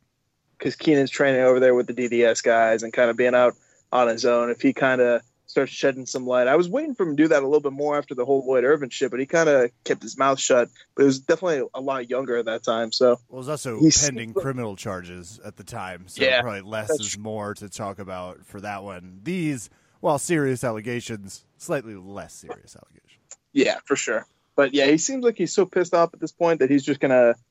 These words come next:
Speaker 1: kinda blow everything up, and I think he's the wild, wild card we're gonna watch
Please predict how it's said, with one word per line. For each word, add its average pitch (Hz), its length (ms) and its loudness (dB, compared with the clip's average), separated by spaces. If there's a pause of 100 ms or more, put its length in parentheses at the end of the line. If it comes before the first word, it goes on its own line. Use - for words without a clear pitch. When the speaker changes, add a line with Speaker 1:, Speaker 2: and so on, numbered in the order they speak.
(160)
Speaker 1:
kinda 135 180 2
blow 131 280 4
everything 123 340 0
up, 120 220 0
and 123 100 0
I - 80 4
think 139 180 0
he's 135 140 2
the 135 80 2
wild, 123 320 2 (160)
wild 131 280 0
card 123 180 0
we're 120 80 -6
gonna 123 140 -2
watch 120 280 -4